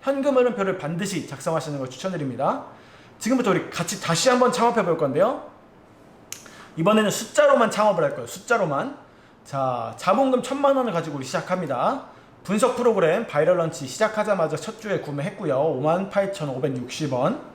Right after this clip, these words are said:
그래서 디스크 골프라는 제품을 한번 해보면 어떨까 하면서 이제 샘플을 주문을 합니다. 알리바바하고, 알리바바에서 디스크 골프랑 샘플 각자 세, 각각 세 개씩 일 차 샘플 주문하는데요.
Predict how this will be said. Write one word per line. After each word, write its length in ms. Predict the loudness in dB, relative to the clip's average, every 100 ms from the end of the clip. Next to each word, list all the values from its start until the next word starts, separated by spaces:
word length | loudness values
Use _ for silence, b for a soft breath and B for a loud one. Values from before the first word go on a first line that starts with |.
| B B B B B -20 -20 -20 -20 -20 -20 -20 -10
그래서 300 | 0 4 4
디스크 360 | 4 2 0 0
골프라는 460 | 2 2 4 4 4
제품을 360 | 0 0 0
한번 200 | 2 4
해보면 240 | 4 4 4
어떨까 480 | 4 2 4 4 4
하면서 640 | 2 2 2 4 6 4
이제 100 | 2
샘플을 520 | -2 -2 0 0 0 0
주문을 300 | -2 -2 -2
합니다. 300 | -2 -4 -8 -14 -2
알리바바하고, 1040 | 0 2 4 4 6 4 4 0 0 -2 -10 -18 B B B -2
알리바바에서 840 | 4 6 8 8 6 6 6 6 6
디스크 320 | 4 4 4
골프랑 520 | 6 6 6 6 6
샘플 520 | 6 6 6 4 2 2
각자 500 | -2 0 4 6 6
세, 220 | 2 -2
각각 380 | -4 0 2 2
세 160 | 4
개씩 480 | 4 2 2 0 0
일 220 | 0 0
차 160 | 2 2
샘플 380 | 2 2 2 2
주문하는데요. 720 | 2 4 4 4 4 2